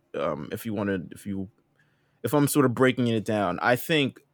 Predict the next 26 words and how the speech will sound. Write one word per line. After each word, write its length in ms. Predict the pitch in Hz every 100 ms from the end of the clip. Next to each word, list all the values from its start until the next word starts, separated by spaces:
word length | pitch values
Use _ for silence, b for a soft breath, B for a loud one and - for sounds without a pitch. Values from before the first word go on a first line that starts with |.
| _ _
when 240 | - 135 135
people 400 | - 147 160 151
talk 320 | - 123 117
to 220 | - 120 113
Miro 460 | 113 113 113 110
or 100 | 101
Rusev, 480 | 101 101 107 107 92
you 80 | 95
see 220 | - 107
this 160 | 101 -
kind 240 | - 101
of 160 | 95 98
very 360 | 104 95 92
charismatic, 760 | - 95 87 90 92 90 87 - -
um, 280 | - - - - - _ _ _ _ _ _ _ _ -
you 140 | 110
know, 360 | 92 67 69 87 _ _
funny 760 | - - 147 135 120 113 107 - _ _ _ _ _
type 280 | 123 127 120
of 100 | 107
person. 580 | 143 131 - 73 69 - _ _ _ _ _ _ -
And 160 | 143 143
you 60 |
wanna 240 | 139 143 127
take 260 | - 131
advantage 600 | 117 101 113 143 151 101